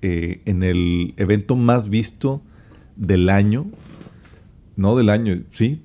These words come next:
básicamente del año. Ni siquiera los Óscares ya, ya llegan, están teniendo tanta, tanta difusión o tanta, tanto impacto. Eh, están teniendo tanto, tanta, eh,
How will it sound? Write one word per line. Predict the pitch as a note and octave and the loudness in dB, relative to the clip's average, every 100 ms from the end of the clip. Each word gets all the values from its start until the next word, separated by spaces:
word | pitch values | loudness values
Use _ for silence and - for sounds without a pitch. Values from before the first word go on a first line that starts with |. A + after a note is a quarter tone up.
| - | -8
básicamente | F#2 G2+ G#2+ G2+ A2 | -6 -4 -4 -2 0
del | F2+ | 0
año. | G#2 A2+ | -2 -2
Ni | G2+ | 0
siquiera | G2 - B2 | 0 2 2
los | A2+ C3 | 2 0
Óscares | - B2 G2+ | -2 0 2
ya, | F#2+ | 2
ya | F#2 - F#2 | 0 -2 -2
llegan, | F2 G2 G2+ - | 0 0 -2 -4
están | G2 G2+ | -4 -2
teniendo | G2 G2+ G2+ | 0 2 0
tanta, | G2+ G2 F#2+ G#2+ F#2 E2 D#2+ - - - - - | 0 -2 0 0 0 -2 -6 -10 -20 -20 -12 -4
tanta | F#2+ E2 A2 G#2 F#2 D#2 - | -2 -2 -2 0 0 -2 -4
difusión | F2 F2 F2+ - G2 G2+ | -4 -4 -6 -4 0 0
o | |
tanta, | - F#2 - G#2 F#2+ D#2 | 0 -4 0 2 2 0
tanto | - E2+ G2+ | -4 -2 -2
impacto. | E2+ G#2+ G#2 - - - - - - - - - - _ - | 0 -2 -2 -6 -14 -16 -20 -20 -20 -20 -20 -20 -20 _ 0
Eh, | F#2 | 0
están | E2+ A2 | 0 -2
teniendo | G#2+ A#2+ B2 | 0 0 2
tanto, | C3 A2 C3 B2+ - - | 0 2 2 0 -4 -4
tanta, | G#2+ F#2+ B2+ B2+ - | -4 0 0 -2 -2
eh, | F#2+ F2 D#2+ D#2 D2 C#2+ | -2 0 0 -2 -4 -8